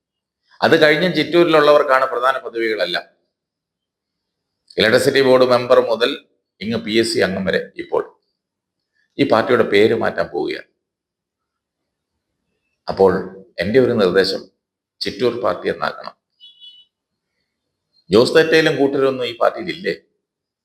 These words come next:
ഈ പാർട്ടി തന്നെ അല്ലേ അവരാരും? സാബു ജോർജൊക്കെ എവിടെയാണ്? നീലനും കൂട്ടരും സി കെ നാണുവും ഒക്കെ വിട്ടുപോയി.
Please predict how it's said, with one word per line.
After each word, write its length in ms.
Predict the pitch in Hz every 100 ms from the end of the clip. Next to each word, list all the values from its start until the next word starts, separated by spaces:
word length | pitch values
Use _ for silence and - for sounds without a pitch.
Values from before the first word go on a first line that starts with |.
| _ -
ഈ 60 |
പാർട്ടി 280 | 123 143 160
തന്നെ 140 | 170
അല്ലേ 200 | 151 131
അവരാരും? 360 | 120 90 87 78 - _ _ _ _ _ _
സാബു 280 | - 101 139
ജോർജൊക്കെ 400 | 156 151 147 143
എവിടെയാണ്? 480 | 120 120 110 101 - _ _ _ _ _ _ _ _ _ - _
നീലനും 360 | 95 123 143 165
കൂട്ടരും 480 | 165 165 170 - -
സി 160 | -
കെ 160 | 160 170
നാണുവും 340 | 170 165 165
ഒക്കെ 140 | 165 165
വിട്ടുപോയി. 600 | 156 - 143 101 -